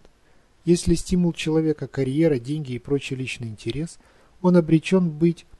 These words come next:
просто инструментом в чужих руках. Объединение глубоко мыслящих, энергичных людей образует коллективный разум, единое информационно-энергетическое поле. Между ними устанавливаются горизонтальные связи, как между клетками единого организма.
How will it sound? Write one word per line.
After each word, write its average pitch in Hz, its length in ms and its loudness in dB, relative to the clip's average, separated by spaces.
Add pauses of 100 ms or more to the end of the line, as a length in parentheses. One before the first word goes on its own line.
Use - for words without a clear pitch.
(140)
просто 160 440 2
инструментом 151 720 -6
в 131 60 -18
чужих 117 340 -10
руках. - 440 -14 (260)
Объединение 180 760 4
глубоко 165 480 2
мыслящих, 160 680 0
энергичных 143 640 -4
людей 139 320 2
образует 156 460 -2
коллективный 139 560 -6
разум, 92 360 -8 (600)
единое 143 720 -2
информационно-энергетическое 135 1800 -6
поле. 92 420 -12 (240)
Между 151 360 2
ними 180 240 4
устанавливаются 147 920 0
горизонтальные 147 800 -2
связи, 104 460 -8
как - 220 -18
между 123 260 -10
клетками 147 540 -4
единого 135 360 -8
организма. 120 680 -10